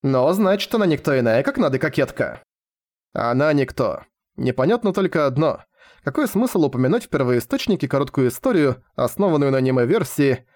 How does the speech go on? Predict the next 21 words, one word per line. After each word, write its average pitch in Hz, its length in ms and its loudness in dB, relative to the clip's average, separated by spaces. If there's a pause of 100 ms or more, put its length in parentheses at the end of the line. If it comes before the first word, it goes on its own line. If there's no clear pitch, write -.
(200)
но 127 140 0
я 117 160 2
даже 196 240 0
не 156 100 2
хочу 131 220 -2
разбираться, 123 880 -2
просто 240 380 -2
смирюсь 127 400 0
и 269 40 -4
соглашусь 143 520 0
на 208 100 2
Надека 127 300 0
Кетку. 117 520 -4 (680)
Пока 113 280 -2
я 202 140 4
рисую 151 440 2
её 131 260 4
лишь 147 240 2
в - 20 -14
черновом 131 480 0
варианте, 131 760 0